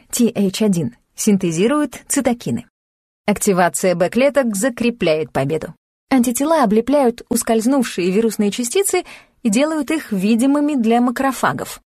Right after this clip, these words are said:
Человек выздоравливает, хотя порой ему требуется еще пара недель, чтобы полностью прийти в себя. Организму нужно залечить нанесенные вирусом повреждения. Хорошие парни радуются победе и отправляются в ближайший бар,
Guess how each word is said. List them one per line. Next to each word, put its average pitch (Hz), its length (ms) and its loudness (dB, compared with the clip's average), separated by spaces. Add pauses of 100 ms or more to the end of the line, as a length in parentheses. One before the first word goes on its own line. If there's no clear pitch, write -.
(420)
Человек 302 540 2
выздоравливает, 190 960 0 (100)
хотя 220 280 0
порой 233 320 4
ему 202 340 2
требуется 190 500 0
еще 185 360 0
пара 190 240 0
недель, 185 400 2
чтобы 170 440 -2
полностью 214 600 0
прийти 180 320 -2
в 165 60 -8
себя. 160 320 -2 (400)
Организму 254 520 4
нужно 233 300 4
залечить 226 600 0
нанесенные 202 600 2
вирусом 196 380 0
повреждения. 190 760 -4 (540)
Хорошие 330 460 0
парни 277 640 2 (320)
радуются 190 580 0
победе 311 540 0
и 285 60 2
отправляются 269 760 0
в 226 100 0
ближайший 240 640 2
бар, 269 380 2